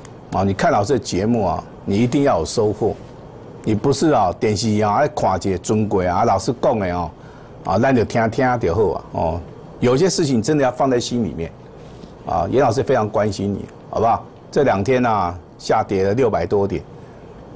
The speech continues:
对不对？那未来的好日子啊，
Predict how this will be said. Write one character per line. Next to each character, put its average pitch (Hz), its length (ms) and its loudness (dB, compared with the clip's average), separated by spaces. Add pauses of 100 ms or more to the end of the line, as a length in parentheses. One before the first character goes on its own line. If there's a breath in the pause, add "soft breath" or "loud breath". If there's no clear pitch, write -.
(160)
对 101 80 2
不 107 80 4
对？ 110 240 2 (280)
那 95 260 0
未 151 220 2
来 123 120 2
的 120 80 0
好 104 200 -2
日 135 120 0
子 104 200 -2
啊， 92 200 -2